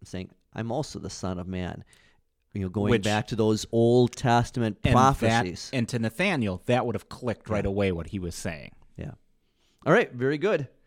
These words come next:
Speaker 1: Uh, so go to your church's Bible study and sermons, even if it's snowy out.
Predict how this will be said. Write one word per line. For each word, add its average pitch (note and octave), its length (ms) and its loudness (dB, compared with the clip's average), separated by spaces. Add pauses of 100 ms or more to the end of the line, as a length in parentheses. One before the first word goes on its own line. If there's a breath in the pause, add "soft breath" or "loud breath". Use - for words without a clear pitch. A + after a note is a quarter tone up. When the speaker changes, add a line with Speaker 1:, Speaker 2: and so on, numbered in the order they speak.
(600 soft breath)
Speaker 1:
Uh, G2 260 -2 (760)
so B2+ 300 4
go B2 320 2
to C3+ 80 2
your C3+ 220 4
church's B2 480 0
Bible A2 340 2
study A#2+ 460 0
and G#2+ 180 -2
sermons, G#2+ 540 -2
even B2+ 520 2
if A2+ 320 -2
it's A2 220 -6
snowy G2 800 -6
out. - 540 -20